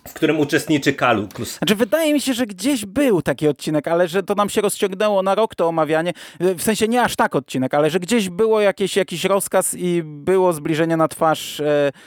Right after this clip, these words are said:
Speaker 2: Kallusa, który pierwszy raz pokazał, że,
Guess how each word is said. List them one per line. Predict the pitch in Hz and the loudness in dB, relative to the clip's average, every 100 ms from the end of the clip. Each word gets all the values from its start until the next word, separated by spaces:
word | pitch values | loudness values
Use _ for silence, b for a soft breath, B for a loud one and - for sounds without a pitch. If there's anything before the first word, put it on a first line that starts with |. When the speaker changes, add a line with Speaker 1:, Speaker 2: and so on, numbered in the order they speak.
| B B _ | B B _
Speaker 2:
Kallusa, | - 156 165 170 175 | -4 0 0 0 -2
który | - 160 156 | -2 -4 -2
pierwszy | 180 170 - 165 | -2 -2 -2 0
raz | 165 156 - - | 2 0 -4 -4
pokazał, | 156 135 160 151 156 147 | -4 0 0 2 0 0
że, | 139 147 151 151 | 0 2 2 2